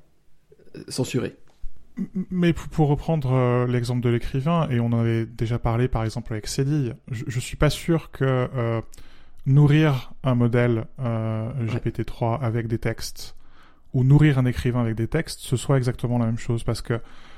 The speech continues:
Speaker 2: le modèle de machine learning, il est parfait. Il a une connaissance parfaite des textes et il va pas les oublier. Euh,
Speaker 1: Ouais.
Speaker 2: moi, j'ai lu, j'ai lu des centaines de livres. Il y en a plein que j'ai oubliés. Il y a des citations que j'ai mélangées. Il y a des auteurs que je mets sur des livres et c'est pas eux qui les ont écrits.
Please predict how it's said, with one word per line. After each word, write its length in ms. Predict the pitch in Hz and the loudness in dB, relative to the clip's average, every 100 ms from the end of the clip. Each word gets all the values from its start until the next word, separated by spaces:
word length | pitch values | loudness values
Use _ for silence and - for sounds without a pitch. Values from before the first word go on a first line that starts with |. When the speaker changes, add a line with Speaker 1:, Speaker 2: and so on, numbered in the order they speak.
| - - - | -8 -4 2
Speaker 2:
le 160 | 135 | 6
modèle 260 | 139 139 170 | 8 10 8
de 60 | 143 | 8
machine 320 | 127 - 127 | 4 2 0
learning, 300 | 117 143 156 | 2 0 2
il 160 | 143 127 | 4 6
est 60 | 139 | 6
parfait. 400 | 135 - - 139 - - - | 6 4 0 -2 -4 -12 -6
Il 120 | 117 | 0
a 40 | 127 | 0
une 120 | 131 | 4
connaissance 420 | 151 143 - 147 | 4 4 4 2
parfaite 340 | 135 - 139 | 2 2 0
des 120 | 120 113 | 0 0
textes 340 | 143 - - | 0 0 -2
et 40 | |
il 60 | 113 | 0
va 80 | 113 | 0
pas 120 | 131 | 0
les 160 | 120 117 | 0 0
oublier. 300 | 110 113 113 - - - - - - - | -2 -4 -4 -12 -18 -20 -20 -20 -20 -6
Euh, 120 | 120 117 | -4 0
Speaker 1:
Ouais. 40 | |
Speaker 2:
moi, 300 | 131 131 151 151 | 4 8 8 8
j'ai 140 | 135 | 6
lu, 220 | 123 139 | 4 4
j'ai 140 | 131 117 | 4 2
lu 120 | 131 | 4
des 100 | 123 | 2
centaines 380 | - 131 135 131 | 2 2 2 2
de 60 | 123 | 2
livres. 300 | 127 117 117 | 0 -2 -2
Il 80 | 120 | 0
y 40 | |
en 60 | 120 | 0
a 80 | 117 | 2
plein 220 | - 143 | 2 4
que 80 | 127 | 4
j'ai 100 | 123 | 2
oubliés. 400 | 117 113 120 135 | 2 2 4 4
Il 60 | 131 | 4
y 40 | |
a 60 | 113 | 2
des 160 | 113 110 | 2 0
citations 420 | - 123 - 135 | -2 -2 0 -2
que 60 | |
j'ai 80 | 120 | -2
mélangées. 340 | 117 110 104 131 | -2 -2 0 2
Il 60 | |
y 40 | 131 | 2
a 20 | |
des 220 | 113 110 | 2 2
auteurs 340 | 123 131 127 - | 4 4 2 0
que 100 | 113 | -2
je 100 | 120 | 2
mets 100 | 120 | 0
sur 140 | 117 | 0
des 120 | 113 | 0
livres 200 | 113 120 110 | 0 0 0
et 40 | |
c'est 120 | 117 | -2
pas 120 | 117 | 0
eux 60 | 117 | 0
qui 120 | - | 0
les 140 | 110 110 | -2 -2
ont 100 | 107 | -4
écrits. 280 | - 135 | -4 -4